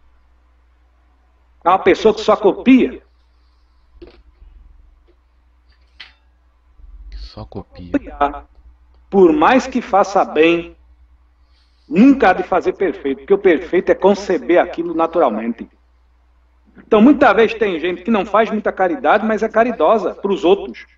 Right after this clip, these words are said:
Speaker 1: porque é naturalmente. E é outra coisa interessante que eu sempre tenho outro candidato que já falou isso, que vai de cima de janeiro.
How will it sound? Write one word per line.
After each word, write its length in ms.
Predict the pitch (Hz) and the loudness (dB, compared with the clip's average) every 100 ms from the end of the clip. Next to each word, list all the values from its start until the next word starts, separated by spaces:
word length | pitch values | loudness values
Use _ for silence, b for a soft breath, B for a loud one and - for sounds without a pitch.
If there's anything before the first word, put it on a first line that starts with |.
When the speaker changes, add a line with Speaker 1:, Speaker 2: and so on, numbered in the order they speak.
| _ _ _ | _ _ _
Speaker 1:
porque 220 | 196 202 | -6 0
é 60 | 202 | 2
naturalmente. 760 | 190 196 214 208 147 147 151 - | 2 0 0 -2 -2 -6 -6 -4
E 80 | |
é 100 | 214 | 2
outra 260 | 214 233 226 | 4 4 2
coisa 260 | - 208 202 | -2 -4 -4
interessante 560 | 208 185 151 190 196 | -4 -2 -2 -4 -4
que 80 | 196 | 0
eu 100 | 165 | 0
sempre 300 | - 180 175 | 0 -6 -6
tenho 160 | 175 156 | -4 -2
outro 260 | 143 151 | -2 -2
candidato 520 | 147 139 120 151 151 | 0 -2 -2 -2 -2
que 80 | 139 | -4
já 140 | 127 123 | -4 -4
falou 320 | - 131 131 | -2 0 0
isso, 120 | 131 | -2
que 160 | - 127 | -6 -2
vai 160 | 127 | -2
de 80 | - | -2
cima 200 | 117 110 | -4 -4
de 60 | 107 | -2
janeiro. 460 | 120 214 160 - | 2 4 2 -2